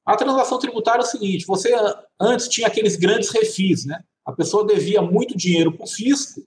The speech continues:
e o fisco ia lá e li-, li-, liberava pra todo mundo um tempo, ó, quem vir procurar regularizar a situação, vai, não vai pagar juros, não vai pagar multa.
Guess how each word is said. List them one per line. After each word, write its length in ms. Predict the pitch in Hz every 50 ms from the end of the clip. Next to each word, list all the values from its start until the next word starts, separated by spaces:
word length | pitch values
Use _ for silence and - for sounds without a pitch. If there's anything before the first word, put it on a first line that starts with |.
| _ _ _ _
e 100 | - 170
o 60 | 196 202
fisco 420 | - 202 196 208 214 - - -
ia 140 | 240 240 220
lá 260 | 180 180 180 196 208
e 160 | 214 202 -
li-, 300 | 220 240 233 220 - - -
li-, 260 | 185 190 185 - - 170
liberava 520 | 185 180 190 202 180 180 180 190 202 190
pra 160 | - - 190
todo 260 | - - 208 208 208
mundo 580 | 185 170 175 190 208 214 208 190 185 165 143 - _ _ _ _ -
um 160 | 180 185 180
tempo, 380 | 175 180 190 202 214 214 202 208
ó, 140 | 202 175
quem 440 | - - 240 262 269 262 247 208 180 - _ _ _ -
vir 260 | 131 175 226 240 190
procurar 460 | 202 208 202 208 202 202 202 190 185
regularizar 580 | 180 190 190 180 185 185 180 175 160 185 185 175
a 40 |
situação, 880 | 170 - - - 202 185 - - - 208 226 233 240 240 240 226 - _ _ _ _ _
vai, 520 | 143 147 180 214 226 214 202 185 - -
não 160 | 175 180 185 180
vai 140 | 196 196 -
pagar 260 | 196 185 170 165 139
juros, 400 | 127 - 202 233 233 220 180 -
não 80 | 160 170
vai 100 | 180 180
pagar 280 | 185 180 180 170 160
multa. 440 | 160 180 214 233 233 233 - - 427